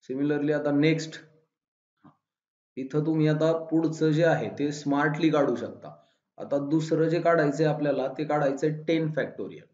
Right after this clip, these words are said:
So ten factorial लाच मी असं लिहिलं तर चालेल का बघा, ten into nine into, आता इथं एट, सेवन, सिक्स हे असणारच आहेत. बरं, एकदा पूर्ण लिहून घेतो,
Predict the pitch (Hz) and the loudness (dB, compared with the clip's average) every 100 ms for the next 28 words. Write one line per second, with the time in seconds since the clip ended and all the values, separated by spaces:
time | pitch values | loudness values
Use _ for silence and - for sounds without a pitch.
0 | _ _ _ _ 117 117 - 165 165 165 | _ _ _ _ -12 -4 0 2 2 0
1 | 156 180 165 170 156 160 156 160 160 156 | 0 0 4 4 6 4 2 0 -2 0
2 | 156 156 151 151 147 156 156 147 151 151 | 2 2 2 0 0 -2 0 0 2 2
3 | 147 151 139 143 160 151 151 147 151 151 | 0 0 -2 -2 0 0 0 0 -2 0
4 | 147 147 151 156 - - _ _ _ - | 0 2 0 -2 -8 -20 _ _ _ -2
5 | 156 160 156 185 - _ _ - - 156 | 0 2 -2 -6 -8 _ _ -18 -2 0
6 | 156 156 - 165 160 - 165 160 165 160 | 2 0 2 0 0 2 6 6 6 2
7 | 156 151 143 - 160 156 - - _ _ | 0 0 0 0 2 2 0 -12 _ _
8 | 156 156 156 151 156 165 160 156 156 - | 0 0 2 4 4 4 2 -2 -4 -14
9 | - _ _ _ - - _ 131 143 156 | -20 _ _ _ -16 -16 _ -8 -2 -2
10 | 156 170 175 160 147 131 120 101 95 | 0 2 2 4 2 0 -2 -6 -8